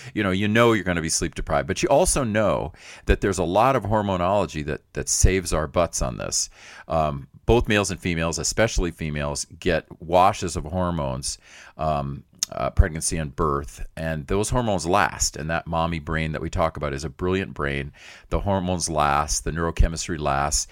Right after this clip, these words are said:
and so she's doing a lot, even though sleep deprived, and, and he's doing a lot, even though sleep deprived. So the hormones help us, our brains help us, uh, but one, we gotta, we gotta make sure to protect whoever would be in the most danger in terms of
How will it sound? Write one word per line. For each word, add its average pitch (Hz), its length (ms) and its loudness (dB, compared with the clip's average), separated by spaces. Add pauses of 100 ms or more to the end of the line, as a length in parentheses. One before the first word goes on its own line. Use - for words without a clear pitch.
(260)
and 85 200 -2
so 87 280 0
she's - 440 -4
doing 107 360 0
a 80 60 0
lot, 82 540 4
even 92 260 0
though 82 140 0
sleep - 320 -4
deprived, 71 600 -4 (420)
and, 80 200 -4
and 101 160 -2
he's - 180 4
doing 76 180 -2
a 69 60 -4
lot, 67 260 0
even 82 220 -4
though 76 120 -2
sleep - 340 -6
deprived. 67 560 -2 (160)
So 85 420 0
the 95 120 -4
hormones 147 340 2
help 117 240 6
us, - 260 0 (300)
our 95 100 6
brains 104 340 4
help 90 280 4
us, - 280 0 (360)
uh, 78 340 2 (260)
but 90 240 2 (120)
one, 104 420 4
we 95 120 0
gotta, 98 220 4 (280)
we 87 120 -4
gotta 107 200 6
make 101 160 0
sure 101 200 -2
to 95 80 -2
protect - 560 4
whoever 90 380 2
would 82 180 -2
be 82 160 0
in 80 100 0
the 80 80 -2
most 78 300 -4
danger 85 460 -2
in 67 100 -6
terms 76 300 -8
of 67 100 -10